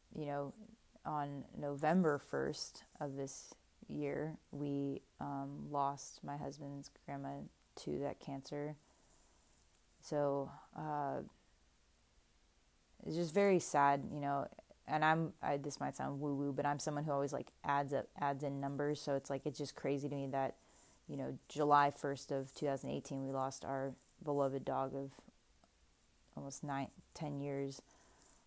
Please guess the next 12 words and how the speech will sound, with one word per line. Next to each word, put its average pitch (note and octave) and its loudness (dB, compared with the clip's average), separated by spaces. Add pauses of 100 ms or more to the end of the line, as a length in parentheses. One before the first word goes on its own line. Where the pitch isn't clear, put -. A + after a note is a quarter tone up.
(140)
Uh, C3+ 0 (120)
February D#3 8
first C#3+ -2
is C#3 -4
when C#3+ -2
we C#3 -4
got C#3 2
our C#3 -2
sick - -4
puppy, C#3 -2
Zen, C#3 -2 (1000)
that C#3 -2